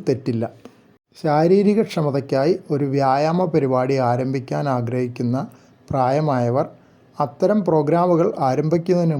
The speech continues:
മുമ്പ് ട്രെഡ്മിൽ എക്സർസൈസ് ടെസ്റ്റ് ചെയ്യേണ്ടതുണ്ട്. കാരണം അവരിൽ ചിലർക്ക് നിശബ്ദ ഹൃദ്രോഗം ഉണ്ടാകാം. ഇ സി ജിയുടെ പ്രാരംഭ റെക്കോർഡിംഗ് ടി എം ടിക്ക്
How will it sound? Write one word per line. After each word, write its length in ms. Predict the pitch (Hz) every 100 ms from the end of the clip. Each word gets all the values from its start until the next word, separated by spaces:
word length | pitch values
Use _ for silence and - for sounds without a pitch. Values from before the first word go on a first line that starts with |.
| 117
മുമ്പ് 280 | 113 117 185 - - _ _
ട്രെഡ്മിൽ 340 | 147 143 165 233 160
എക്സർസൈസ് 540 | 123 143 156 147 147 -
ടെസ്റ്റ് 320 | 143 139 - _ -
ചെയ്യേണ്ടതുണ്ട്. 720 | 143 135 135 127 123 117 120 - _ _ _ -
കാരണം 360 | 135 127 123 180 - - _ 120
അവരിൽ 280 | 120 131 170 170
ചിലർക്ക് 500 | 156 135 131 127 175 269 - - _ -
നിശബ്ദ 400 | 139 - 160 147 180
ഹൃദ്രോഗം 480 | 143 123 127 127 175 214
ഉണ്ടാകാം. 440 | 131 120 120 120 110 - - _ _ _ -
ഇ 140 | 156 175 -
സി 100 | 214 180
ജിയുടെ 220 | 170 165 175
പ്രാരംഭ 420 | 175 131 147 170 170
റെക്കോർഡിംഗ് 440 | 143 123 123 160 - - -
ടി 80 | 147
എം 80 | 156 156
ടിക്ക് 180 | 170